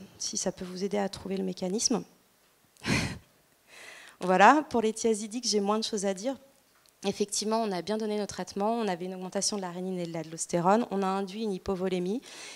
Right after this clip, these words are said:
on n'a pas eu d'effet fort sur la calciurie. De nouveau, je pense qu'il y a un effet, euh, de l'effectif,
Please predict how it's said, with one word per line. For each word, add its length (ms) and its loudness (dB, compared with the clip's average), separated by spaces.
on 40 2
n'a 160 6
pas 160 6
eu 80 6
d'effet 280 -2
fort 260 -2
sur 160 -2
la 80 -2
calciurie. 640 -4
De 180 2
nouveau, 300 2
je 80 -2
pense 200 -4
qu'il 120 -6
y 40 0
a 40 0
un 120 -2
effet, 420 -2
euh, 200 2
de 140 -4
l'effectif, 640 -4